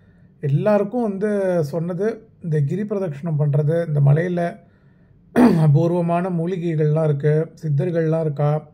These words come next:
அப்படிங்கிறத பகவான் வந்து எல்லாருக்குமே வந்து கிரி பிரதட்சணத்தை ஒரு சொல்யூஷனா கொடுத்துருக்கார். இதுல என்னன்னா, சூரிய நாகம்மாளோட, ஆ, ரிலேட்டிவ், அதாவது அவ தான், ஆ, ஆ, சின்ன வயசுலயே விடவாயிட்டா, அவளோட ப-, பிரதரோ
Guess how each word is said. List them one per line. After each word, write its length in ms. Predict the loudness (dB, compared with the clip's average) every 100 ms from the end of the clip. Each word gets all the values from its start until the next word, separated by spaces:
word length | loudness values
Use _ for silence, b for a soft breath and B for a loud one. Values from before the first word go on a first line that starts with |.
| _
அப்படிங்கிறத 460 | -6 -4 -4 -4 -2
பகவான் 360 | -2 -2 -2
வந்து 360 | -2 -2 -4 -10 b b b b b b b
எல்லாருக்குமே 760 | -4 -2 0 4 4 2 -2 -2
வந்து 300 | 0 -2 -2
கிரி 200 | -2 -6
பிரதட்சணத்தை 720 | -6 -6 -6 -6 -6 -4 -6 -10 _ _ _ _
ஒரு 200 | -2 0 0
சொல்யூஷனா 440 | 0 -2 -6 -6
கொடுத்துருக்கார். 480 | -4 0 0 0 -4 -6
இதுல 220 | -4 0
என்னன்னா, 400 | 0 0 0 0
சூரிய 440 | -4 -4 -2 0
நாகம்மாளோட, 1040 | 0 0 -2 -4 -2 0 2 2 4 2 -2 -16 b b b b b b -12
ஆ, 360 | -6 -2 0 2 2
ரிலேட்டிவ், 560 | 2 2 6 6 4 -8
அதாவது 320 | -4 -4 -2
அவ 440 | 0 0 0 0 0
தான், 400 | -2 -4 -6 -8
ஆ, 320 | -6 -4 -2 -2 -4 -6
ஆ, 260 | -4 -2 -4 -8 -20 _
சின்ன 220 | -12 -6 -4
வயசுலயே 340 | -4 -4 -4
விடவாயிட்டா, 500 | 0 0 0 -2 -2 -6 -4
அவளோட 500 | -2 -2 -2 -2 -2
ப-, 200 | 0 0 0
பிரதரோ 720 | 0 2 2 4 2 0 -8